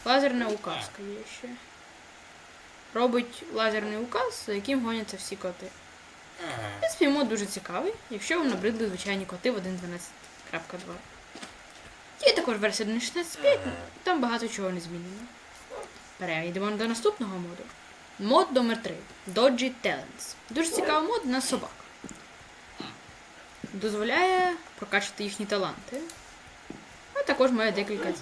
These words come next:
цікавих блоків. Наприклад, спа. Спальня. Там сплять собаки.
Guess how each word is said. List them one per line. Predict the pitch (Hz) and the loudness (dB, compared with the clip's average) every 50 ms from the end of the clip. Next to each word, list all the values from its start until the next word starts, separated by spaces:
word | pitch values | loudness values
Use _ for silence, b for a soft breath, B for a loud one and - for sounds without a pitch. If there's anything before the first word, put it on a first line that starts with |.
| - - | -8 -10
цікавих | - - - - 170 170 175 175 - | -8 -6 -4 -2 -2 -2 -4 -6 -8
блоків. | 180 180 175 - - 254 233 175 | -8 -8 -8 -10 -12 -12 -10 -8
Наприклад, | 247 262 - 453 - - 247 - - | -4 -2 -2 0 2 2 0 2 0
спа. | - - - 180 - - 240 - - 147 131 117 | -2 -2 -4 -8 -8 -10 -12 -14 -14 -14 -14 -12
Спальня. | - - - 190 156 170 180 202 226 - - - - | -8 -4 -2 -2 -2 -2 -6 -12 -14 -16 -16 -14 -8
Там | - 196 - | -6 -4 -2
сплять | - - - 214 214 233 - | -2 0 2 2 2 4 2
собаки. | - 202 175 165 165 - - 254 | -2 -4 -4 -8 -10 -10 -12 -12